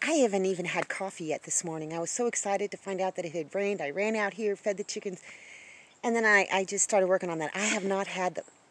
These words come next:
Goodness, chickens. <laughs>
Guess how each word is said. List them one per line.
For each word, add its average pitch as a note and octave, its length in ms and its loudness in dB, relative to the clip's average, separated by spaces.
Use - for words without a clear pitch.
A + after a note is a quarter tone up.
Goodness, F#4 380 0
chickens. - 680 -2
<laughs> - 60 -20